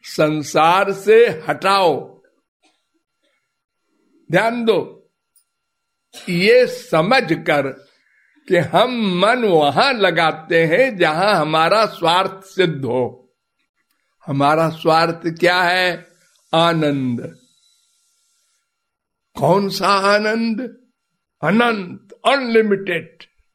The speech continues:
spiritual, माइक नहीं। तो वो संसार में नहीं है,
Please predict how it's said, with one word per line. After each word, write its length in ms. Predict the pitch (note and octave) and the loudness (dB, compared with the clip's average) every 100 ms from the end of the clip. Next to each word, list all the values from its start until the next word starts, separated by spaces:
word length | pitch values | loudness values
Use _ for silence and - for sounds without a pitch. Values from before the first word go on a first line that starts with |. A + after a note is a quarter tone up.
| _ _ - | _ _ -2
spiritual, 1080 | F3+ - - B3 B3 - G#3+ F#3 C#3 G#2+ - _ _ _ _ _ _ _ _ _ _ _ _ _ _ _ _ - | 0 0 -4 -2 -2 -6 0 2 0 -4 -18 _ _ _ _ _ _ _ _ _ _ _ _ _ _ _ _ -8
माइक 460 | D#3+ G#3+ D4 D4+ - | -2 2 0 -2 -8
नहीं। 340 | C#4 C4+ F#3+ - _ _ _ _ _ _ _ _ _ _ _ _ _ _ _ _ _ _ _ _ - | -2 0 -2 -10 _ _ _ _ _ _ _ _ _ _ _ _ _ _ _ _ _ _ _ _ 0
तो 120 | E3 | 0
वो 320 | C#3+ F3+ C4 | 2 4 4
संसार 680 | - G3 F#3 F3 F3 F3 F#3+ | 2 -2 -2 0 0 2 0
में 200 | G#3 A3 | 0 0
नहीं 520 | F#3 E3 D3 G3 G3+ | 2 0 2 0 2
है, 360 | D3+ G#3+ C4+ | 2 2 2